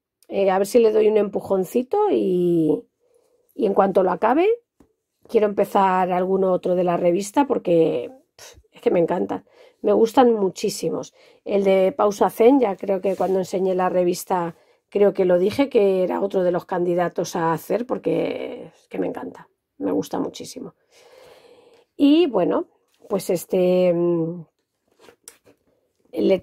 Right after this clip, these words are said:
mirad, le tengo en un, en un organizador de estos así de maderita, dos gatitos,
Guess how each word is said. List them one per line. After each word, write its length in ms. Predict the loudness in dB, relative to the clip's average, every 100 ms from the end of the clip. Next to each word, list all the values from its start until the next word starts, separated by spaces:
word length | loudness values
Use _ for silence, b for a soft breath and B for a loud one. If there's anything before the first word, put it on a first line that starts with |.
| 0
mirad, 280 | 0 0 -2
le 200 | -2 0
tengo 360 | 2 4 4
en 160 | 4 2
un, 800 | 2 2 0 0 -2 -2 -4 b b b b _ _ _ _ _ _ _ _ _ _ _ _
en 200 | 0 2
un 120 | 4
organizador 800 | 2 0 -2 -2 0 0 2 0
de 80 | -4
estos 280 | -6 -6 -6
así 240 | -6 -4
de 100 | -4
maderita, 600 | -4 -4 -4 -4 -4 -4 -4 -8 _ _ _ -10
dos 240 | -6 -4
gatitos, 800 | -6 -8 -12 -6 -4 -4 -6 _